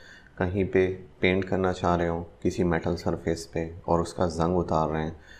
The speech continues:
तो हैंडी पेपर से जंग उतारना काफ़ी ज़्यादा मुश्किल होता है। लेकिन अगर आपके पास ब्रास ब्रशेस का सेट है,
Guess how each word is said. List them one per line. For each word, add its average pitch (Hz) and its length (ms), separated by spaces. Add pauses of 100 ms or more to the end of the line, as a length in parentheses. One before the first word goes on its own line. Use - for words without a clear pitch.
(400)
तो 90 260
हैंडी 92 300
पेपर 104 280
से 104 200
जंग 90 260
उतारना 90 420
काफ़ी 85 280
ज़्यादा 82 260
मुश्किल 87 360
होता 78 240
है। 71 120 (520)
लेकिन 87 260
अगर 95 220
आपके 95 280
पास 98 180
ब्रास 85 480
ब्रशेस 95 460
का 95 120
सेट 87 360
है, 82 240